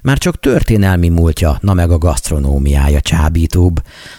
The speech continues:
Az ókor óta lakott település manapság népszerű zarándokhely, ám a Csodarabbik útja a legendás állomásai mellett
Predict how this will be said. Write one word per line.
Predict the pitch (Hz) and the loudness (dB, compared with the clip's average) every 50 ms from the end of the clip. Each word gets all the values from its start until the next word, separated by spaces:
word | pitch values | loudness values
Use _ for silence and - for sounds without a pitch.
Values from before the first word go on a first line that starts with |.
| - - | -10 -8
Az | - - - | -8 -6 0
ókor | - 139 139 139 - - 120 110 110 | 2 4 4 4 2 2 2 0 2
óta | 110 110 107 104 - 101 | 2 2 2 2 2 2
lakott | 98 98 92 - - 90 - - | 2 2 2 2 0 -2 -2 0
település | - 104 101 98 - 95 90 90 87 80 - - | 0 2 2 2 2 2 2 4 2 0 0 0
manapság | - 110 110 95 90 - - - 90 76 76 71 | 0 0 2 2 0 0 0 0 0 0 0 0
népszerű | 76 78 76 73 - - 85 80 78 78 | 0 0 0 0 0 0 -2 0 0 0
zarándokhely, | 76 80 82 80 82 80 80 82 87 82 - - 92 95 101 101 - - - - - - - | 2 2 2 2 2 0 2 0 0 0 0 0 2 2 2 0 -2 -6 -16 -20 -20 -20 -6
ám | - 110 101 87 | -2 -2 0 0
a | 87 | 0
Csodarabbik | - - - - 208 175 151 131 110 95 95 - - | 0 0 -2 0 0 2 2 2 2 0 -2 0 0
útja | 139 135 131 - - 117 101 | 0 0 0 0 0 2 2
a | 85 | 4
legendás | 85 101 110 98 98 87 80 76 78 76 - | 4 4 2 2 2 2 2 2 0 0 0
állomásai | - 92 95 95 95 85 85 80 78 - - 76 67 62 | 0 0 2 2 2 2 2 2 0 0 0 -2 0 0
mellett | 65 65 67 71 71 82 123 143 - - | -2 -2 -2 0 0 0 0 0 -2 -6